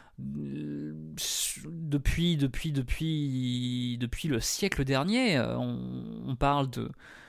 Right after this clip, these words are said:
de, de guerre, d'oppression, de manipulation des médias, euh, de désinformation. Je pense que c'est un univers qui aurait pu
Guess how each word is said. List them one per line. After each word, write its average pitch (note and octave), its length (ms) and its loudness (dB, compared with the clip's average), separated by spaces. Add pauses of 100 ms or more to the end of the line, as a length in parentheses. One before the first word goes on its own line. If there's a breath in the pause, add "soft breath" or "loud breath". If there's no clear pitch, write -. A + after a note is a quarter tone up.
(480 loud breath)
de, C3 260 2
de B2+ 160 4
guerre, E3+ 500 10
d'oppression, E3+ 960 6
de C3 140 2
manipulation D3 800 2
des C3+ 120 2
médias, C3 460 4 (920)
euh, B2 580 2
de C3 140 0
désinformation. C#3 760 4 (2000 soft breath)
Je - 200 -2
pense G#3 360 8
que - 80 0
c'est - 220 4
un C#3 100 10
univers D3 420 6
qui - 160 0
aurait C3 160 8
pu E3+ 220 0